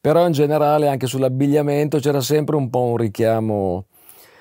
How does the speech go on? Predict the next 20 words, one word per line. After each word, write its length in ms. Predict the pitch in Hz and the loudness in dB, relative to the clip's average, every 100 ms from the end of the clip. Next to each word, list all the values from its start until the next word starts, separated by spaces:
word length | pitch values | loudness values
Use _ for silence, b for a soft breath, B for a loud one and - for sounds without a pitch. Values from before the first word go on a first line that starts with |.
| b b | b b
perché 260 | - 113 139 | -2 0 0
c'era 200 | 131 127 | 0 0
la, 180 | 117 117 | 0 0
la 320 | 107 107 107 | -4 -4 -2
cosa 220 | 98 120 | -2 0
del 200 | 107 101 | 0 0
doppio 460 | 101 117 110 - 104 | 0 0 -2 -4 -4
lì, 360 | 104 110 104 | 0 0 0
insomma, 420 | 101 92 107 101 98 | -2 -2 -4 -2 -4
il 680 | 98 92 92 - 98 - - | -6 -8 -8 -8 -6 -8 -6
progetto 320 | 104 117 113 | -2 0 0
era 100 | 107 | -2
un 60 | |
po' 120 | 101 117 | 0 -2
articolato, 760 | 107 107 107 107 113 101 107 | -2 -4 -2 2 2 0 -2
insomma, 380 | 101 107 101 104 | -4 -4 -4 -2
Rico 200 | 117 117 | -2 -2
doveva 320 | 107 101 98 | 0 0 0
essere 400 | 113 - 110 104 | -2 -2 -2 0
il, 160 | 104 | -2